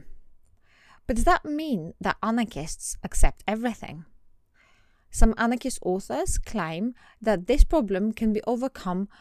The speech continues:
by offering ethical blueprints, suggestions,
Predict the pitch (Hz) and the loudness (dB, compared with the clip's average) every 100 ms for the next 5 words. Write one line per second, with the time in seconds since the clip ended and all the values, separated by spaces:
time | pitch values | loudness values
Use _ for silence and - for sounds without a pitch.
0 | _ _ - 240 240 226 220 226 226 220 | _ _ -2 0 0 -2 -6 -2 -2 -2
1 | 208 _ _ _ - 311 - - 269 202 | -6 _ _ _ -4 0 2 2 0 -2
2 | - 233 190 - - - - - - - | 0 2 0 -4 -8 -10 -14 -14 -20 -20
3 | - 185 - - - - - | -4 2 4 4 -2 -10 -10